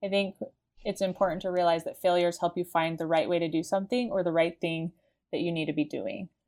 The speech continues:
Uh, so just keep going, keep at it, and stay grateful,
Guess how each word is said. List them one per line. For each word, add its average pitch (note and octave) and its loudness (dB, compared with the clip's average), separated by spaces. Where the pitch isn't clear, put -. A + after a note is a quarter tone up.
Uh, F3 0
so F#3 -2
just E3+ -4
keep G#3 -4
going, F3+ 4
keep F3+ -6
at E3 4
it, F#3+ 6
and F3 -4
stay E3+ 2
grateful, D#3 -2